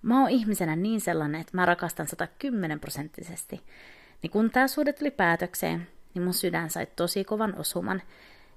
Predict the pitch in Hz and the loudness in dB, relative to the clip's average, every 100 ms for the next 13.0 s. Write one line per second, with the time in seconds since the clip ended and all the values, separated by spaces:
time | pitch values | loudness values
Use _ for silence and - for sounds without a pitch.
0 | - 226 226 - - 247 233 160 170 - | 2 4 4 -2 4 8 8 6 -2 -4
1 | 170 156 - 254 - 160 156 156 - 175 | -4 -4 -2 -2 -2 -2 -4 -8 -6 -2
2 | 147 147 170 117 - - - - 156 151 | 0 -2 -4 -6 -4 -6 -8 -8 -6 -4
3 | 156 127 - 139 - - - - - - | -2 -2 -4 -8 -8 -8 -10 -18 -20 -20
4 | - - - - - - 254 349 359 349 | -20 -20 -20 -20 -20 -4 2 2 4 4
5 | 269 190 185 175 180 - 220 196 175 - | 4 4 4 2 0 0 0 0 -2 -2
6 | 170 170 175 170 170 156 - - 214 240 | -2 -2 -4 -4 -4 -6 -8 -2 4 6
7 | 254 202 170 196 185 165 156 180 226 - | 6 6 4 0 2 0 0 0 0 -2
8 | 156 156 151 156 143 160 156 - 123 165 | -2 0 0 -2 -2 -2 -2 -2 -4 -2
9 | - 220 254 339 262 151 147 185 160 - | -2 0 0 2 2 2 0 0 -2 -4
10 | - 127 208 - - - - - 202 269 | -6 -6 -8 -14 -20 -18 -12 -2 4 8
11 | 262 220 - 165 156 147 - 190 - 156 | 10 8 4 2 2 -2 0 2 2 2
12 | 156 160 165 170 165 165 156 - 160 | 4 4 4 2 4 4 4 0 -2